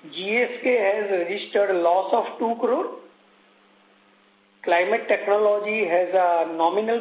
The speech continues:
profit of twenty lakhs, and IMCO has a loss of three crore for the quarter.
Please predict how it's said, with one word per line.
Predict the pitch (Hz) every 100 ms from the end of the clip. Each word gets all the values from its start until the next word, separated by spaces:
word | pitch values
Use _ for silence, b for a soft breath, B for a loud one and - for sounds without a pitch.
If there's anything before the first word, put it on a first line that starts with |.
| 233
profit | 202 175 202 202
of | 202 180 -
twenty | 170 175 220
lakhs, | 262 302 - - - _ _ _ _ _ _ -
and | 185 196 208 -
IMCO | 202 208 - 254 226
has |
a | 190 185
loss | 165 170 175
of | 226 302 -
three | 202 202 202
crore | 156 147 135 - - - - _ _ _ _ _ _ _ _ _ _ _ _ _ _ _ -
for | 220 214
the | 196 170
quarter. | 143 135